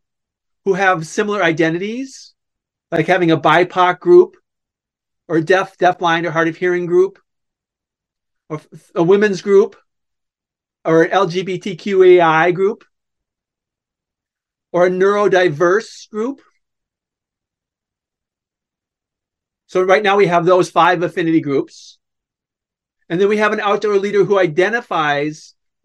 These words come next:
with a similar identity as one of the members of those affinity groups, and they go on that trip.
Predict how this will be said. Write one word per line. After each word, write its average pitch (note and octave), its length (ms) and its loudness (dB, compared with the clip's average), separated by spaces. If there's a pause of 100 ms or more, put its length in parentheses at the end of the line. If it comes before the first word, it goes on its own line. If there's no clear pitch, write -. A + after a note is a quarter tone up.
(120)
with F3+ 320 0
a F#3 80 -2
similar G3+ 460 -2
identity F#3 460 0
as D#3 120 -2
one E3+ 240 -4
of D#3+ 180 -8 (360)
the D#3 160 -2
members F3 360 2
of F3 120 0
those D#3+ 160 2
affinity G3 420 -2
groups, D#3 260 -2
and E3+ 120 -4
they D#3+ 100 0
go F3 200 -2
on F3+ 140 -2
that D3+ 220 -4
trip. F3+ 280 -6